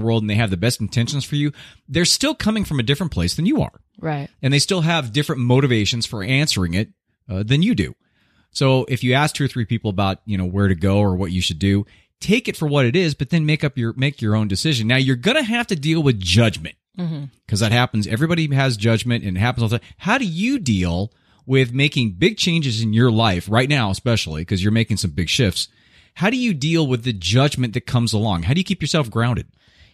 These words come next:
Speaker 2: You know, I've always been able to just be like, "Fuck what you guys think. This is the direction I'm going." And I think that that's the mentality that I like to preach to my clients. And that's the mentality I like to write about, um, in my programs.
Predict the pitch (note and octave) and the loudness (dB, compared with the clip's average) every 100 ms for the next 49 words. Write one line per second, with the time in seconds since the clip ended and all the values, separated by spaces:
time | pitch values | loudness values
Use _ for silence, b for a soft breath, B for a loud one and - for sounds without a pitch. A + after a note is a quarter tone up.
0 | b G#3+ A3+ A3 A3 - G#3+ F#3 - F3 | b 4 6 6 4 4 4 2 0 0
1 | E3+ E3 D#3+ - _ _ - E3+ D#3+ E3 | 0 -2 -6 -10 _ _ -2 0 0 -2
2 | - - F3 D3 D3+ - D#3 D3+ D3 D3 | -4 -4 -4 -2 -6 -6 -10 -8 -8 -10
3 | - _ _ - - D#3 - D#3 E3 - | -12 _ _ -4 0 0 -2 0 0 0
4 | F3 E3 E3 F3 - F#3 E3 E3 F3 - | -2 0 0 -2 0 0 2 0 -4 -2
5 | F3 F3+ F3+ D#3 E3+ E3 D3 - C#3 C3+ | 2 2 0 -4 0 2 2 0 -4 -4
6 | C#3 C3 - - E2+ F#3+ G#3+ A3+ G#3 E3 | -2 -4 -4 -4 0 2 2 2 0 0
7 | D3 D3 - D#3+ D#3 - C#3+ C#3 C#3 C#3 | 0 0 -4 -4 -4 -2 -2 -2 -2 -6
8 | B B B E3 E3 D3+ D3 E3 - F3+ | B B B 2 4 4 2 -2 0 -2
9 | - E3 C#3 C3+ C#3+ C3+ E3 - D#3 D3 | -2 -2 -4 -2 -4 -2 -4 -4 -4 -4
10 | D#3+ D#3 D3 D3 D3 D3 C#3+ D3 C#3+ B2 | -4 -4 -2 -2 0 0 -2 0 -2 -4
11 | B B B - F#3 E3 C3+ D#3 E3+ D#3+ | B B B -6 -2 0 0 0 2 4
12 | D#3+ - - D#3 C#3+ C3 C3+ C#3+ - F3+ | 2 0 -2 -2 0 -2 -6 -10 -2 0
13 | D#3+ C#3 E3 D3+ D#3+ B3 C#4 D4+ - | 0 -2 -2 0 2 0 0 -2 -8